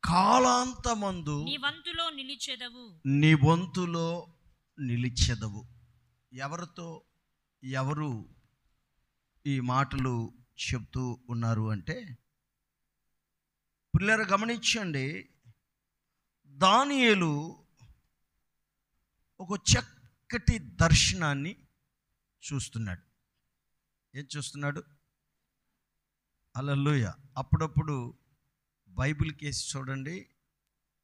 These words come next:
Speaker 1: ఒక్కొక్కసారి నా కేసి కూడా చూడండి, నా వైపు కూడా చూడండి. ఇప్పుడు చదివేసిన వాక్యం ఎవరితో ఎవరు చెప్తున్నారో మీకు తెలుసు.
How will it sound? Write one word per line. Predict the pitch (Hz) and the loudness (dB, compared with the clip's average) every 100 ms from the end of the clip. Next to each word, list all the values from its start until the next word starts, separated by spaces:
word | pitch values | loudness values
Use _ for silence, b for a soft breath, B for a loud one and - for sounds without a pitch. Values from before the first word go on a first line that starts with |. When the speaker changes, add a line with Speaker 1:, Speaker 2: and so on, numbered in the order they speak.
| _ 139 | _ -20
Speaker 1:
ఒక్కొక్కసారి | - 139 - 151 135 131 | -14 -10 -4 -4 -4 -4
నా | 127 135 | -2 -2
కేసి | 139 135 - | -4 -6 -8
కూడా | 127 107 | -10 -8
చూడండి, | 110 95 82 71 _ _ _ _ _ | -8 -8 -10 -16 _ _ _ _ _
నా | 120 123 | -10 -6
వైపు | 127 135 120 | -6 -2 -2
కూడా | 127 139 - _ _ _ _ _ _ - | -2 -6 -8 _ _ _ _ _ _ -16
చూడండి. | 127 120 95 76 - _ _ _ _ _ _ _ _ _ _ _ _ _ 185 | -12 -10 -10 -12 -20 _ _ _ _ _ _ _ _ _ _ _ _ _ -4
ఇప్పుడు | 170 - | -4 4
చదివేసిన | 185 185 233 226 - 220 185 | 4 4 0 2 2 2 0
వాక్యం | 185 - - 180 147 - _ _ _ _ _ _ _ _ _ _ _ _ _ 127 139 160 | 0 -6 -8 -8 -10 -14 _ _ _ _ _ _ _ _ _ _ _ _ _ -12 -2 2
ఎవరితో | 214 226 240 226 190 | 2 0 0 0 2
ఎవరు | 196 185 | 0 -2
చెప్తున్నారో | 190 170 180 180 180 190 190 - _ _ _ _ _ _ _ | -4 -6 -8 -4 -4 -4 -8 -10 _ _ _ _ _ _ _
మీకు | 233 190 208 | -18 -8 -4
తెలుసు. | 185 160 | -2 -4